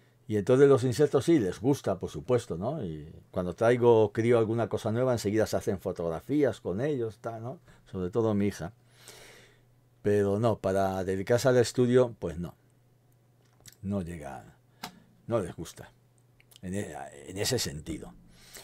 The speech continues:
Pues esta es la gran familia Saturnidae. La gran familia Saturnidae. Como veis, son unas preciosidades, mariposas cuyos adultos no se alimentan, ¿eh?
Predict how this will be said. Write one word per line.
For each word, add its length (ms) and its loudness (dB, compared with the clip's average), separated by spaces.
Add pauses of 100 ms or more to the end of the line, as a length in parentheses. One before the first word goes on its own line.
(220)
Pues 180 4
esta 200 2
es 60 4
la 180 4
gran 300 4
familia 560 2
Saturnidae. 1000 -2 (520)
La 100 -14
gran 200 -2
familia 360 -4
Saturnidae. 640 -6
Como 260 -2
veis, 240 6
son 540 0
unas 420 -2 (480)
preciosidades, 1120 2 (840)
mariposas 960 2 (440)
cuyos 720 2
adultos 720 2
no 340 -4
se 120 -6
alimentan, 600 -2 (340)
¿eh? 160 -8